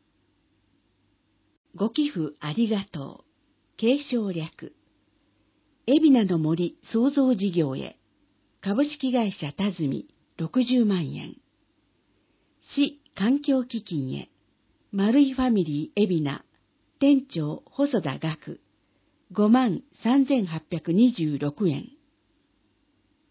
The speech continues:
普通救命講習一。日時、十月二日曜、九時から十二時。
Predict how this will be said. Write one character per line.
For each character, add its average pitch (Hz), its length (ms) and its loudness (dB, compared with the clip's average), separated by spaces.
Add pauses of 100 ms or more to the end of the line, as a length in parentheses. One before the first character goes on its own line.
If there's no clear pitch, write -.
(840)
普 214 200 -8
通 285 440 0
救 285 340 4
命 277 340 6
講 254 220 2
習 147 420 -6 (160)
一。 170 440 -10 (1600)
日 285 200 4 (160)
時、 143 240 -8 (480)
十 240 280 0
月 277 280 -4
二 - 480 -8 (100)
日 185 380 -2
曜、 170 260 -4 (560)
九 330 80 2
時 285 140 -2
か 147 140 -8
ら 143 140 -8
十 196 240 -2
二 190 180 0
時。 - 220 -14